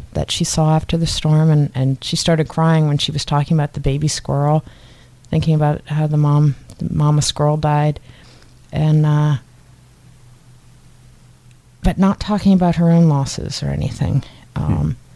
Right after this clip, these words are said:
Speaker 1: and, you know, like, her house was just covered in trees. And I see this young man who's trying to saw away at a tree,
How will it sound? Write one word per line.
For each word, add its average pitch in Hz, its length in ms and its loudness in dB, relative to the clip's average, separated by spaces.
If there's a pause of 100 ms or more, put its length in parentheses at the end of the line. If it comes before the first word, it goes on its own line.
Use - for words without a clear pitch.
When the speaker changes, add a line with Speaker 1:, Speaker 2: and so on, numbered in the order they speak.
(1000)
Speaker 1:
and, 151 600 4 (300)
you 156 100 2
know, 147 240 2 (460)
like, - 220 -6 (1120)
her - 300 -4
house 170 440 -2
was 131 140 -6
just - 200 -8
covered 143 320 0
in 131 140 0
trees. - 540 -8 (500)
And 156 160 2
I 151 80 4
see 185 280 0
this 165 220 0
young 160 280 4
man 156 500 2 (560)
who's - 480 -4 (840)
trying 175 380 2
to 156 80 -4
saw 160 380 0
away 156 380 0
at 143 80 -2
a 131 60 -4
tree, 139 680 -2